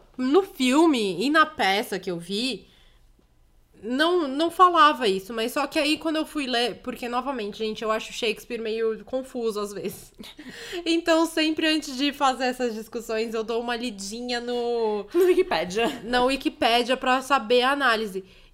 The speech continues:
Speaker 1: E lá tava falando isso, tava falando que ela se apresenta como um, um cara eunuco. Pera aí, eu vou achar essa passagem, gente, me dá um minuto. <laughs>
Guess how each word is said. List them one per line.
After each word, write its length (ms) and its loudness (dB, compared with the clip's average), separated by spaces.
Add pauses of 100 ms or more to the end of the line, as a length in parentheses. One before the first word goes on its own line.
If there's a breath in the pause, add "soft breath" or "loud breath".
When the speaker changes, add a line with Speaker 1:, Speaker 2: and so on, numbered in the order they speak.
Speaker 1:
E 120 0
lá 260 6
tava 260 4
falando 460 4
isso, 540 0
tava 260 -2
falando 580 0 (200)
que 80 2
ela 180 8
se 100 -2
apresenta 680 0
como 320 -4
um, 360 -8
um 40 -10
cara 340 0
eunuco. 500 -6
Pera 280 0
aí, 100 0
eu 120 -2
vou 120 -4
achar 360 4
essa 140 4
passagem, 720 4
gente, 320 0
me 120 -6
dá 160 2
um 80 0
minuto. 540 0
<laughs> 340 -14